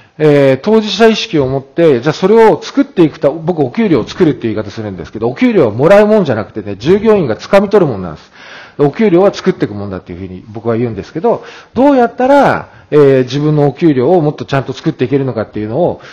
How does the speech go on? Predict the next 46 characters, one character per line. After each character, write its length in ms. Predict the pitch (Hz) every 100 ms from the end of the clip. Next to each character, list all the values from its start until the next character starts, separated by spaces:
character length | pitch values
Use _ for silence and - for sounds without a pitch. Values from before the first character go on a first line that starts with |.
| - -
そ 160 | -
こ 100 | 277
に 80 | 285
関 220 | 294 311
し 80 | -
て 80 | 285
も 80 | 185
当 200 | 190 196
事 120 | 196
者 160 | 208
意 60 | 196
識 200 | - 165
を 60 | 135
持 80 |
っ 40 | 131
て 100 | 113
自 120 | 123
分 160 | 151 165
た 140 | 123
ち 80 | 101
で 80 | 90
考 280 | 135 165 156
え 80 | 123
て 80 |
も 80 | 82
ら 60 | 65
う。 40 | - _ _ _ _ _ _ _ _ _ _ _ _ _ - - - - _
え 180 | 123 123
ー、 20 | 123
そ 100 | 196
れ 80 |
が 80 | 233
す 140 | - 202
ご 80 |
く 80 | 185
大 160 | 139 120
事 100 | 123
だ 80 | 117
と 100 | 104
思 120 | 104
っ 40 |
て、 360 | - 208 190 135
い 100 | 131
ろ 120 | 139
ん 80 | 139
な、 340 | 131 131 135